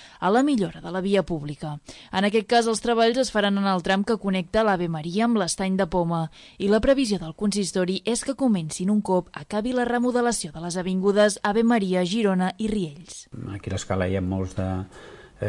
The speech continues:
Speaker 2: passos de vianants que, si te'n dones compte, quan, quan arribes amb un cap o l'altre,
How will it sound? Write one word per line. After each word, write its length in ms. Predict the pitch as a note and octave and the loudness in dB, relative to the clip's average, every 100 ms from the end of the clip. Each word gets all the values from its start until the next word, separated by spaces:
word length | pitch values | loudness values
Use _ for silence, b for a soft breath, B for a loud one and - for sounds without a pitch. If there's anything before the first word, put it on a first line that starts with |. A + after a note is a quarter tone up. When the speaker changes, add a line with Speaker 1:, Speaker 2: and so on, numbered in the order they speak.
| - | -2
Speaker 2:
passos 240 | G2+ G#2 | 0 2
de 80 | G2 G2 | 4 4
vianants 320 | G2 G2+ - | 2 0 0
que, 80 | G#2 | -2
si 160 | - | -2
te'n 160 | F#2+ F#2+ | -4 -2
dones 160 | G2 - | -2 -2
compte, 280 | G#2 G2+ G#2 | 0 2 2
quan, 540 | G2 F#2+ F#2+ F#2 F#2 | 2 0 -2 -2 -4
quan 80 | F#2+ F#2+ | -2 0
arribes 260 | F#2+ G2 | 0 0
amb 160 | F#2+ F#2+ | 0 0
un 80 | G2 | 0
cap 240 | G2 F#2+ | 0 2
o 60 | G2 | 2
l'altre, 300 | G2+ G2+ | 2 0